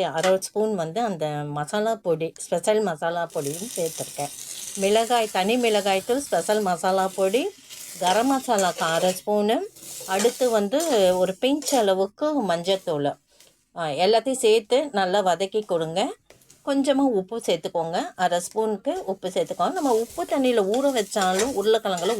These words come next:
உப்பு வந்து எடுத்துக்காது, அதனால கொஞ்சமா நான் உப்பு சேர்த்துருக்கேன்.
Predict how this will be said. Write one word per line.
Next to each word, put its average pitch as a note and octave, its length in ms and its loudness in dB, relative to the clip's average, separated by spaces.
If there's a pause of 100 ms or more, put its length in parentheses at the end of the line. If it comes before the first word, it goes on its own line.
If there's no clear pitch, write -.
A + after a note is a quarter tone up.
உப்பு - 260 -4
வந்து F3 320 0
எடுத்துக்காது, D#3 640 -2 (460)
அதனால A#3+ 480 2
கொஞ்சமா A3 440 0
நான் F3+ 280 -4
உப்பு F#3+ 300 -4
சேர்த்துருக்கேன். E3 640 -4